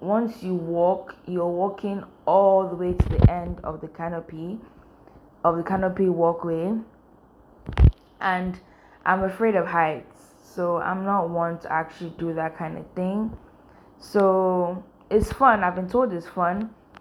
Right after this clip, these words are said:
If you're an adventurous person, you should definitely do it. Um, it's located on Lekki Epe Expressway,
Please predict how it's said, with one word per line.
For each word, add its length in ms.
If 220
you're 160
an 100
adventurous 640
person, 560
you 80
should 180
definitely 460
do 60
it. 1040
Um, 560
it's 160
located 800
on 500
Lekki 280
Epe 280
Expressway, 1160